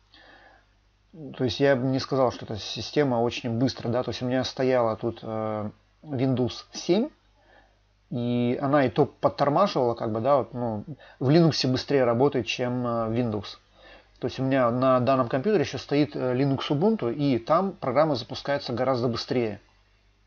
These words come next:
чем Windows семь. Но вот здесь это, это вообще ужас какой-то. То есть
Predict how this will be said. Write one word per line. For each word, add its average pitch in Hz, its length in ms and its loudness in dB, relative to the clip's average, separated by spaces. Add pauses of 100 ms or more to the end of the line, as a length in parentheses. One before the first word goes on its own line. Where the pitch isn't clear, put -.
(220)
чем 127 460 -2
Windows 123 380 0
семь. 123 260 -2
Но 120 320 0
вот 110 220 -2
здесь 120 340 2
это, 120 160 -6
это 120 360 -2
вообще 123 200 -4
ужас 113 240 0
какой-то. 113 460 -14 (4000)
То 117 120 -8
есть - 160 -10